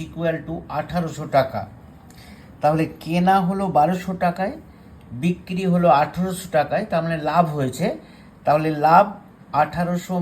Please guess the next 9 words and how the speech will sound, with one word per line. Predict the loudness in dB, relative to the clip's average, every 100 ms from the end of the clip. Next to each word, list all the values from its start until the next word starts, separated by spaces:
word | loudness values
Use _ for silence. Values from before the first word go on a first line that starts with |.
| -2
মাইনাস | -4 -4 -6 -4 0
বারোশো | 0 0 -6 -8 -6
টাকা | -6 -4 -6 -6
is | -10 -10
equal | -12 -6 -6 -6
to | -10 -12
ছশো | -8 -8 -6 -4 2
টাকা। | 2 2 -6 -12 -18 -20 -20 -20 -4
তাহলে | 0 0 0